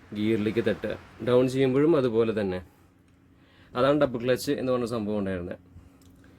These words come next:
അപ്പോൾ ഇപ്പോഴത്തെ രീതിയൊക്കെ ഇങ്ങനെയാണ് വരുന്നത്. സെൻസർ വണ്ടികളാണ് വരുന്നത്. ഇതിൻ്റെ ക്ലച്ച്, ബ്രേക്ക്, ആക്സിലറേറ്റർ, പെഡലൊക്കെ ഇതുപോലെയാണ് വരുന്നത്. കണ്ടില്ലേ, പണ്ടത്തെ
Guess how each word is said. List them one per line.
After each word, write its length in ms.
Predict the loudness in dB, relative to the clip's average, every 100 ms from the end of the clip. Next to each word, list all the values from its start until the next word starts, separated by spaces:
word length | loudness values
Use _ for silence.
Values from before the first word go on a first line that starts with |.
| -20 -20 -14
അപ്പോൾ 120 | -2 -2
ഇപ്പോഴത്തെ 300 | 0 2 4 4
രീതിയൊക്കെ 320 | 2 2 2
ഇങ്ങനെയാണ് 280 | 2 2 2
വരുന്നത്. 200 | 2 2 2
സെൻസർ 300 | 0 2 0 2
വണ്ടികളാണ് 440 | 2 2 2 2 2
വരുന്നത്. 340 | 2 0 -2 -4
ഇതിൻ്റെ 260 | -2 0 0 -2 -6
ക്ലച്ച്, 500 | -4 -4 -8 0 0 2
ബ്രേക്ക്, 420 | 2 0 0 0 0 -2 -2
ആക്സിലറേറ്റർ, 400 | -4 -2 -2 0 -2
പെഡലൊക്കെ 400 | -2 -2 -2 -2 -2 -2
ഇതുപോലെയാണ് 480 | 0 2 4 2 2
വരുന്നത്. 240 | 0 -2 -4
കണ്ടില്ലേ, 260 | -4 -4 -4 -2
പണ്ടത്തെ 300 | -4 -4